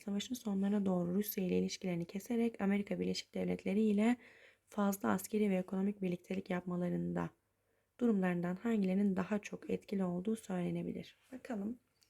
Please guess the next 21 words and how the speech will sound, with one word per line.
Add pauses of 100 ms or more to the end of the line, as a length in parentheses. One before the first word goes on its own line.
(540)
Rusya'da
Bolşevik
ihtilalinin
yaşanması.
Bu
etkili
midir?
Evet.
Çünkü (360)
Rusya'da
bir
ihtilal
söz
konusu.
Rusya
el
değiştiriyor,
iktidar
değişiyor. (600)
E,
dolayısıyla,